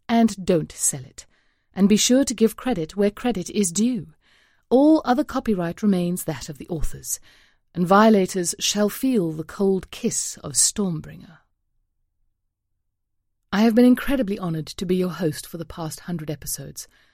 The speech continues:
and I'm looking forward to hosting the next hundred with my amazing team, editor Gary Dowell and audio engineer Mark Zanfardino behind me.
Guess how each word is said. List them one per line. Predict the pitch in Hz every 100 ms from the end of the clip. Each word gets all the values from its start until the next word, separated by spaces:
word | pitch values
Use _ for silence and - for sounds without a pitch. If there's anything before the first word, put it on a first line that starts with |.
| _
and | 165 175
I'm | 180
looking | 190 185 196
forward | - 196 202
to | 180
hosting | 185 180 196 185
the | 196
next | 185 - -
hundred | 156 143 160 - _ -
with | 185 202
my | 196
amazing | 196 196 208 240 226 240 233
team, | - 208 170 165 -
editor | 175 180 - 180 170 -
Gary | 170 175 175
Dowell | 175 151 143 151 _ _ _ _
and | - 180 -
audio | 220 226 214
engineer | 202 190 185 175 170
Mark | 185 175 175 175
Zanfardino | - 180 165 170 160 180 156 143
behind | 156 208 214 170
me. | 156 143